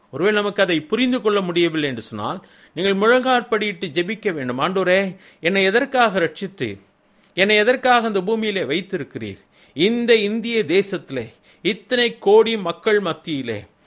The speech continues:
கோடி கோடியான மக்கள் இன்னும் உம்மை அறியாத பொழுது, நான் உம்மை அறிந்து கொள்ளும் பாக்கியத்தை கொடுத்து என்னை இங்கே வைத்திருக்கிறீரே, என்ன நோக்கத்திற்காக என்னை வைத்திருக்கிறீர்? எனக்கு அந்த ஏவுதலை தாரும்,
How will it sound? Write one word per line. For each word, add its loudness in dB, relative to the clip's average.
கோடி 4
கோடியான 2
மக்கள் -2
இன்னும் -2
உம்மை -4
அறியாத 2
பொழுது, -4
நான் 2
உம்மை 0
அறிந்து 0
கொள்ளும் -2
பாக்கியத்தை -4
கொடுத்து -2
என்னை 4
இங்கே 0
வைத்திருக்கிறீரே, 0
என்ன 2
நோக்கத்திற்காக 0
என்னை -2
வைத்திருக்கிறீர்? -4
எனக்கு 0
அந்த 0
ஏவுதலை 4
தாரும், -4